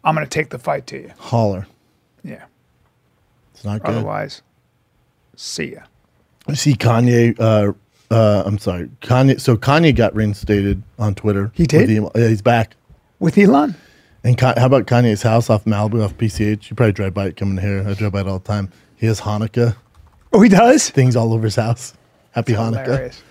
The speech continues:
Speaker 2: And then he also reinstated Trump.
Speaker 1: Yes.
Speaker 2: And you see what he did with Trump is brilliant. What he did with Trump is he, um, he put up a poll, put a poll, and it was, like, fifty-two percent yes, then forty-eight percent no.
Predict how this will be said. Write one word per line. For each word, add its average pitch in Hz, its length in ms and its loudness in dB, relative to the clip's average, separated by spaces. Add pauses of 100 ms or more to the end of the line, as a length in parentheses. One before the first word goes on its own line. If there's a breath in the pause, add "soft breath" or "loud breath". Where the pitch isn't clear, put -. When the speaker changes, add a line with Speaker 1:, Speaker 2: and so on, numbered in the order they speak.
(280 soft breath)
Speaker 2:
And 143 140 4
then 143 120 6
he 139 120 8
also 139 260 4
reinstated 123 580 2
Trump. - 320 -6 (460)
Speaker 1:
Yes. - 680 -18
Speaker 2:
And 127 80 0
you 127 60 2
see 135 160 4
what 143 80 8
he 135 60 6
did 131 100 6
with 123 100 4
Trump 139 240 2
is 104 120 -2
brilliant. 123 440 -2
What 117 140 -4
he 120 60 0
did 127 100 4
with 120 160 2
Trump 131 340 0
is 113 220 -2
he, 117 300 -2 (100)
um, 95 500 -6 (540)
he 131 80 -4
put 143 160 2
up 104 100 0
a 104 60 -8
poll, 123 560 2 (520)
put 127 100 0
a 123 40 2
poll, 117 320 4
and 101 80 0
it 104 40 -2
was, 101 80 -6
like, 98 180 -8
fifty-two 123 400 -4
percent 117 380 -6
yes, 113 380 -2
then 104 120 -4
forty-eight 113 300 -4
percent - 300 -6
no. 107 360 -4